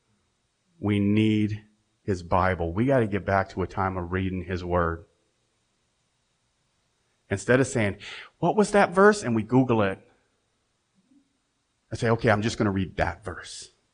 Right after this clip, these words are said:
That's all I needed. Thank you, Jesus." We read his word. We hear from him. We get into his word.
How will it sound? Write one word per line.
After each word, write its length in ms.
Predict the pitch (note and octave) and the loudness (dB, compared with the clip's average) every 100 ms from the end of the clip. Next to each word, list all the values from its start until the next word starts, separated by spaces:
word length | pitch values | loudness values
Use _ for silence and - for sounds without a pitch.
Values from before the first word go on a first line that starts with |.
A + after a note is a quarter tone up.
| _ _ _ - | _ _ _ -18
That's 120 | - | -6
all 120 | F#2+ | -4
I 100 | F#2+ | -4
needed. 380 | F#2+ E2 E2 - _ - | -6 -12 -16 -20 _ -10
Thank 220 | F#2 F#2+ | -10 -6
you, 80 | F#2+ | -8
Jesus." 560 | F2 E2 - - - - _ _ _ _ _ _ _ _ _ - | -6 -10 -12 -18 -20 -20 _ _ _ _ _ _ _ _ _ -2
We 140 | A2 | 0
read 500 | F#2+ G2+ F#2+ F2 E2 - | 2 2 0 -2 -8 -14
his 240 | - F#2 - | -6 -6 -4
word. 500 | F#2 F2 E2+ D#2+ - - | -2 -2 -2 -6 -12 -6
We 100 | G#2 | -6
hear 540 | - G#2 F2+ D#2+ - _ _ | -6 -6 -4 -4 -8 _ _
from 180 | F2 D#2+ | -12 -10
him. 380 | E2 E2+ D#2 - _ _ _ _ _ - | -8 -8 -8 -10 _ _ _ _ _ -4
We 100 | G2+ | -2
get 160 | F#2+ | 0
into 320 | F#2+ F#2+ - F#2 | 0 -2 -4 -4
his 160 | E2 | -4
word. 440 | E2+ E2 D#2+ E2 | -2 -4 -4 -10